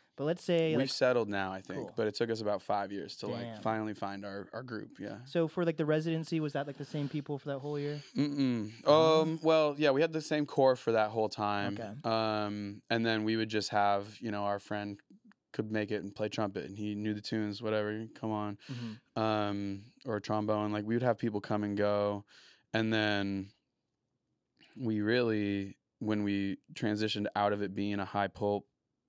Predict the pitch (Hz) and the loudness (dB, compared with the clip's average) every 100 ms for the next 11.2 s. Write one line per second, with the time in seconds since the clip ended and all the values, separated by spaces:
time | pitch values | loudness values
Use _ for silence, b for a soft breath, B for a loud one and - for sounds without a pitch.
0 | _ _ 113 104 101 98 95 104 98 95 | _ _ 0 0 0 -4 -6 -6 -8 -10
1 | B B B B 113 117 - 110 104 104 | B B B B -2 -2 -2 -2 -2 0
2 | 104 101 98 101 104 95 92 - 107 101 | -2 -2 -6 -6 -4 -4 -4 -2 0 0
3 | - 95 - 87 - - - 113 104 101 | -4 -6 -4 -6 -8 -14 -8 -2 0 0
4 | 101 95 B B B B B B _ 110 | -2 -6 B B B B B B _ 2
5 | 101 101 - 113 101 113 123 117 117 107 | 2 2 0 -2 2 4 4 2 0 0
6 | 110 113 127 123 120 117 - 107 104 101 | 0 2 6 6 6 4 -2 -4 -2 -2
7 | 101 98 95 - 123 104 104 101 95 - | -2 -2 -6 -10 -8 -4 -2 0 -2 -2
8 | 117 110 107 101 98 95 98 107 110 110 | -2 0 0 -2 -6 -6 0 2 2 0
9 | 107 107 101 98 98 98 B B B B | 0 -2 -4 -6 -8 -10 B B B B
10 | - - 127 120 113 107 - 104 98 98 | -2 6 6 8 4 0 -4 -6 -4 -4
11 | 95 | -6